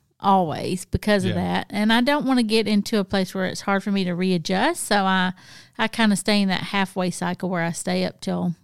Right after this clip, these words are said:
Speaker 1: one in the morning just because that's how I work. When I do have to work, it keeps me on an even keel. But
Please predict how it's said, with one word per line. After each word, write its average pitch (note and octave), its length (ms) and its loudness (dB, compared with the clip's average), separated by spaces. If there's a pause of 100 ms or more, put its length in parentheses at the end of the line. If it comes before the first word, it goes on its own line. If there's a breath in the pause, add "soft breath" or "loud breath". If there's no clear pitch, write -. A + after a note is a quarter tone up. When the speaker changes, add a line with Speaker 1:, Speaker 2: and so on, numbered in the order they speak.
Speaker 1:
one F#3+ 280 2
in G3 80 4
the F#3+ 80 4
morning F#3+ 640 2 (600 soft breath)
just - 200 -4
because F3+ 220 -6
that's F3 220 -6
how F3+ 260 -6 (100)
I E3 240 -10
work. F3+ 380 -10
When F3+ 100 -6
I F3+ 60 -4
do A3+ 160 -2
have A3+ 160 -2
to - 100 -8
work, E3 180 -8
it - 80 -12
keeps G#3 280 -6
me F#3 100 0
on F3+ 100 0
an F#3 60 -4
even F3+ 300 0
keel. G3 300 -2
But E3+ 220 -8